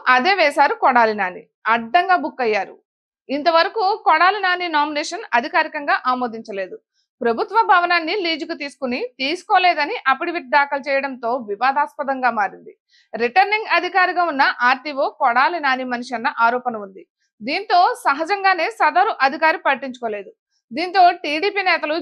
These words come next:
జిల్లా ఎన్నికల అధికారి అయిన జిల్లా కలెక్టర్కు ఫిర్యాదు చేశారు. కొడాలి నాని మున్సిపల్ కార్యాలయాన్ని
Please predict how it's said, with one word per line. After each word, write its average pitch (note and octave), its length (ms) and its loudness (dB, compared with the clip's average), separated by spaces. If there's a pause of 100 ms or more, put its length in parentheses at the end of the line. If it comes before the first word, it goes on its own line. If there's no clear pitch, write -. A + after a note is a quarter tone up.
(120)
జిల్లా B3+ 200 4 (140)
ఎన్నికల D#4 340 -2 (100)
అధికారి C#4+ 380 0
అయిన B3+ 140 -4 (220)
జిల్లా F4 200 0 (120)
కలెక్టర్కు F4+ 500 -4
ఫిర్యాదు B3 400 -4
చేశారు. G#3 340 -10 (480)
కొడాలి D4 400 4
నాని E4+ 320 0
మున్సిపల్ F4+ 460 -2
కార్యాలయాన్ని C#4+ 600 0